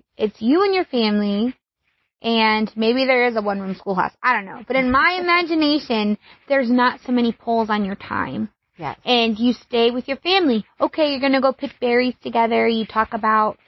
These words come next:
Speaker 1: I don't know, the, the bugs that are eating the berries or whatever. And you have time for school and you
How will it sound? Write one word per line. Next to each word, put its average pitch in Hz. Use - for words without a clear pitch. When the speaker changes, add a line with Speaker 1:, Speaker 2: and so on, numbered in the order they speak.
Speaker 1:
I -
don't 247
know, 208
the, 208
the 220
bugs 214
that 214
are 208
eating 226
the 214
berries 220
or 233
whatever. 302
And 233
you 233
have 220
time 220
for 220
school 269
and 220
you 214